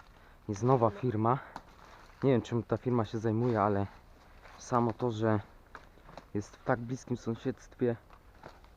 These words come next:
czegoś tak, czegoś takiego, jest takim troszkę dziwnym, znaczy dla mnie takim troszkę paradoksem jest, bo równie dobrze mogli to wyburzyć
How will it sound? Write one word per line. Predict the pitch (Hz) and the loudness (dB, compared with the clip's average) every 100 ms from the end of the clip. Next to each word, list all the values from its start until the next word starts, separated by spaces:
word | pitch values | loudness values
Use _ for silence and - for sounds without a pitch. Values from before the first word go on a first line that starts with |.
| - | -12
czegoś | - 107 - | -6 -6 -4
tak, | 127 - - - - | -4 -4 -10 -14 -8
czegoś | 107 107 | -6 -2
takiego, | 113 - 123 120 147 - - - - - - - - - - - - - - | -4 0 2 4 2 0 -20 -20 -20 -20 -20 -20 -20 -20 -20 -20 -20 -20 -10
jest | 107 | -4
takim | 120 - 113 | -4 -4 -8
troszkę | 120 - 117 | -8 -6 -6
dziwnym, | 120 131 123 120 113 | 0 2 2 0 -2
znaczy | - 107 117 - | -6 -4 -4 -2
dla | 123 | 0
mnie | 123 | 0
takim | 113 120 123 | -2 -4 -4
troszkę | - - | -4 -6
paradoksem | - 127 123 123 - 98 95 | -2 2 2 2 -2 -4 -4
jest, | 92 - - - - - - - - - - - | -6 -10 -20 -20 -20 -20 -20 -20 -20 -20 -20 -14
bo | 92 90 101 101 95 - - - - - - - - - - - - - - - - - - - | -10 -2 2 2 -2 -12 -20 -20 -20 -20 -20 -20 -20 -20 -20 -20 -20 -20 -20 -20 -20 -20 -18 -6
równie | 107 117 | -2 0
dobrze | 110 107 120 | 0 0 2
mogli | 120 110 | 0 0
to | 110 | -2
wyburzyć | 107 107 120 113 104 - | -4 -2 -2 0 -2 -4